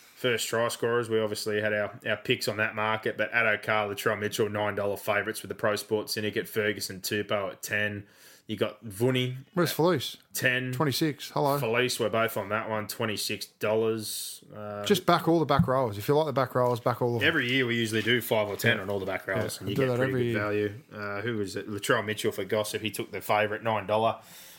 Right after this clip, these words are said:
Speaker 1: Uh, Billy Slater, if you think he can do what he did last week and get a couple. Twelve bucks. Joey Manu, nineteen dollars. Cameron Munster, twenty-three. What about Keary on a run there? Twenty-six dollars. So there's some pretty good value there. If you went all the back rows, like we just said then,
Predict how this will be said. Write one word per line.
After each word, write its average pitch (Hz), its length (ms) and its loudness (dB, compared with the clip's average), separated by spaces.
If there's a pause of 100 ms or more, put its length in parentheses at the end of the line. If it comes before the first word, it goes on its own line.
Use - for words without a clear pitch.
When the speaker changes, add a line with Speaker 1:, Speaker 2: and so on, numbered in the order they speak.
(180)
Speaker 1:
Uh, 101 520 0
Billy 127 200 -2
Slater, 110 360 0
if 92 120 -10
you - 40 -18
think 107 140 -6
he 104 80 -4
can 101 120 -8
do 104 100 0
what 98 100 -4
he 95 60 -10
did 98 180 -8 (240)
last 104 280 -4
week 95 120 -8
and 92 80 -16
get 92 120 -8
a 90 40 -12
couple. 87 340 -10 (260)
Twelve 101 260 -4
bucks. 113 300 0
Joey 110 240 0
Manu, 120 540 0
nineteen 117 520 -2
dollars. 117 380 0
Cameron 107 260 -2
Munster, 117 340 -4
twenty-three. 117 800 -4 (840)
What 113 80 -6
about 107 260 -4
Keary 113 300 0
on 95 100 -6
a 90 60 -6
run 107 260 -4
there? 87 260 -10
Twenty-six 107 460 -10
dollars. 110 340 -4
So 104 300 -10 (100)
there's 110 160 -12
some 113 100 -14
pretty 120 160 -6
good 95 120 -8
value 104 240 0
there. 117 240 -2
If 120 120 -8
you 143 40 -2
went 147 140 6
all 135 80 6
the 117 60 -2
back 117 280 0
rows, 117 280 2
like 107 160 -4
we 107 120 -2
just 101 160 -6
said 98 200 -2
then, 110 280 0